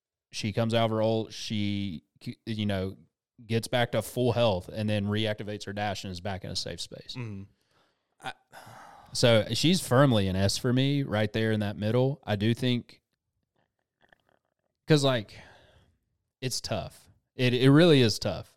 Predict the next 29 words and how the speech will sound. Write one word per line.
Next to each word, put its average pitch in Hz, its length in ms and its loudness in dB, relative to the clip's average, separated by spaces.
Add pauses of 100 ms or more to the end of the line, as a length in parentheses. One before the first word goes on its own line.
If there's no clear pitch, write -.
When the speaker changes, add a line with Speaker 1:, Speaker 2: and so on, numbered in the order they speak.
Speaker 1:
because 113 640 -2
Speaker 2:
There's 120 260 -4
no 101 120 -8
chance 87 280 -16
she's 85 180 -18
S 69 200 -20
S. - 340 -20 (320)
Speaker 1:
I 139 100 4
don't 156 200 6
think 139 160 2
she's 110 180 0
S 113 220 4
S, 117 280 2
Speaker 2:
No. 120 60 -8
Speaker 1:
but 120 100 4
I 113 80 4
don't 104 180 2
think 92 160 -6
she's 85 200 -8
A. 85 220 -8
I 127 80 4
think 120 180 0
she's 90 200 -6
an 85 100 -8
S 87 200 -6
tier 85 220 -8
character 85 500 -10
for 113 160 0
sure. 87 360 -6